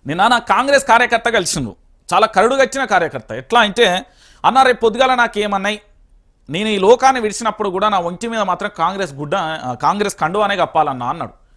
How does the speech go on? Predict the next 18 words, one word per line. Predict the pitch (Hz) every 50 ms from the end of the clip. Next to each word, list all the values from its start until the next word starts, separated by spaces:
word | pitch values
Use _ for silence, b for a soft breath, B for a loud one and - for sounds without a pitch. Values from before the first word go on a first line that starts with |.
| _ _ _ _ _ _ _ -
"అమ్మ | 190 208 220
ఇంత | 196 156 160 - -
ఇష్టమైంది | 233 214 - - 254 226 226 226 220 208
భయ" | 202 202
అని | 190 196 214
నేను | 220 202 165 147
అన్నా. | 123 110 107 - _ _ _ _ _ _ -
సరే, | - 254 269 - - - _ 175
ఒక, | 180 180
ఒక్కొక్కరికి | 254 254 226 196 - - 254 262 285 269 262 311
ఒక్కొక్క | 294 285 - 262 - -
ఇష్టం | 226 - - 226 220
ఉంటది. | 208 180 - 156 143 - _ _ _ _ _ _ _ _ _ _ _ _ -
అట్లా | - 240 - 302 285 240 233 247 254 - - - _ _ _ _ -
అందులో | 165 226 262 294 302
భాగంగా | 277 226 247 247 233 247 247 247 254
తాను | 240 247 240 226 233 233
మాట్లాడినప్పుడు | 226 233 240 - 247 233 240 233 220 208 220 233 240 220 190 190 202